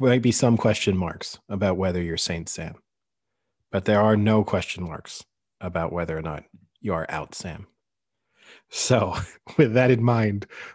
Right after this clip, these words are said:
we turn our attention to the cross-country chase, where out Sam is thirty-three to one. You have Easy's Land, a horse that F-, Sam has tipped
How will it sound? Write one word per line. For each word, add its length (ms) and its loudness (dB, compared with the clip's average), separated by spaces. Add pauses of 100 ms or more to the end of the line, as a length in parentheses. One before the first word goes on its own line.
we 160 4
turn 240 4
our 120 4
attention 640 -2 (120)
to 100 -8
the 80 -6
cross-country 560 -6
chase, 400 -8 (500)
where 240 -4
out 180 0
Sam 380 -4 (120)
is 140 -10
thirty-three 400 -4
to 80 -8
one. 280 -12 (920)
You 180 -4
have 420 -4
Easy's 480 6
Land, 380 -6 (280)
a 100 -2
horse 320 0
that 140 -2
F-, 180 -16 (120)
Sam 320 0
has 240 -2
tipped 420 -2